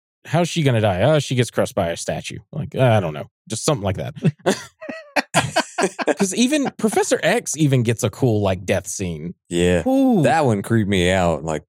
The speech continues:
Speaker 2: just, just come out of the smoke like that, and woo. She even had, like, the, the gray lo-, looking skin. That she, she was creepy
Speaker 1: Yeah.
Speaker 2: coming out of that.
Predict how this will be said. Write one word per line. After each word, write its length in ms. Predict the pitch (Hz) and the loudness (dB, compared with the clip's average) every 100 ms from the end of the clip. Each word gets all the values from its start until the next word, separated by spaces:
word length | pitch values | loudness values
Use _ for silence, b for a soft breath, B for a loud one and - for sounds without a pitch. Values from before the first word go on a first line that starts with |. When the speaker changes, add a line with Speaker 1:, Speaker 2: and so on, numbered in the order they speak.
| - | 0
Speaker 2:
just, 260 | 110 - | 0 0
just 240 | - 120 - | -2 -2 0
come 180 | 123 110 | 0 2
out 160 | 113 | 2
of 80 | 95 | 0
the 120 | 76 | -2
smoke 420 | - - 104 120 | -6 0 2 2
like 200 | 135 123 | 0 0
that, 280 | 131 143 139 | 2 2 0
and 420 | 113 87 87 80 71 | 0 0 0 -2 -2
woo. 320 | 120 320 - - _ _ | 0 0 -2 -6 _ _
She 220 | - 135 151 | -10 -4 -2
even 180 | 127 | 0
had, 300 | 95 107 113 | 0 0 2
like, 220 | 104 92 - | 2 0 0
the, 200 | 87 76 | -2 -2
the 120 | 76 | -6
gray 540 | 80 90 85 98 101 98 | -4 0 2 4 4 4
lo-, 100 | 101 | 2
looking 580 | 87 85 92 - 87 - | 0 0 -2 -2 -4 -4
skin. 640 | - 95 92 87 80 76 _ - | -6 2 4 4 0 -4 _ -6
That 180 | 78 73 | -6 -4
she, 240 | - 92 | -4 -2
she 160 | 80 104 | 0 0
was 120 | 95 | 0
creepy 480 | - 87 76 73 - - | 0 -2 0 -4 -4 -2
Speaker 1:
Yeah. 280 | 113 87 | 0 0
Speaker 2:
coming 180 | 82 78 | 0 0
out 100 | 80 | 2
of 60 | 73 | 2
that. 280 | 73 73 | 0 -2